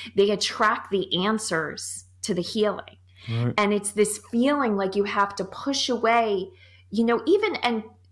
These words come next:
Speaker 1: yours is an extreme example, and probably a lot of people listening aren't facing something like that. It might be that we've just been through a pandemic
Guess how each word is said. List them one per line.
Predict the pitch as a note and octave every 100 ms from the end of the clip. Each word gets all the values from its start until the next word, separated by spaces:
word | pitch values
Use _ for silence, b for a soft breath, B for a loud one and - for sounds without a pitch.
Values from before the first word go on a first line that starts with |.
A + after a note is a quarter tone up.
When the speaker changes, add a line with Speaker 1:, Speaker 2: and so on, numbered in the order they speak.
| -
Speaker 1:
yours | G#3 B3+ D4 C4
is | G3+
an | G3+
extreme | F#3+ - - C4 A3+
example, | F#3 F3+ F3 F3+
and | F3+
probably | G#3+ F#3+ F#3+
a | F#3
lot | F#3 F3+
of | G3
people | F#3+ F3+
listening | F#3+ F#3 E3+ -
aren't | F#3+ F#3 F3+
facing | - F3 F3 E3+
something | E3 E3+ E3+ E3
like | D#3 D#3+
that. | G#3+ F3+
It | E3 E3+
might | G3+ G3+
be | F#3+ F#3
that | F3+ E3 E3 D#3 - - _ _ _ _ b b -
we've | A#3 F#3+
just | A3 G#3 G#3
been | G#3 G3
through | F#3+ F3+
a |
pandemic | F3+ F3+ E3+ F3 F#3 G3+